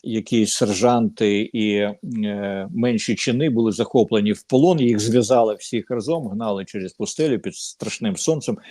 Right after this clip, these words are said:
Перед ними була бочка з водою, якою вони ледь не могли торкатися, але їм не дозволялося пити. І вони всі вмирали там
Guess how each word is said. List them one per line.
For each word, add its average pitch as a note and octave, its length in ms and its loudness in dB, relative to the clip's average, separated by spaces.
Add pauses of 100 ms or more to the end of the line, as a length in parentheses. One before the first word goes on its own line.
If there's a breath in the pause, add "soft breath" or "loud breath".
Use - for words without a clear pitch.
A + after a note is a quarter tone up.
(180 loud breath)
Перед A#2 300 2
ними C#3 380 2 (220 loud breath)
була B2 320 4
бочка B2 480 0
з A2 100 -4
водою, A2 720 2 (440 loud breath)
якою A#2+ 340 2
вони B2 220 -2
ледь B2+ 320 2
не C3 80 -6
могли B2 320 0
торкатися, A#2+ 1040 -2
але A#2 260 -2
їм B2 140 -4
не A#2 100 -2
дозволялося A2+ 800 -2
пити. G2 240 -4
І F#2 40 -4
вони G#2 180 -4
всі - 240 -2
вмирали A2+ 640 2
там F#2 200 -8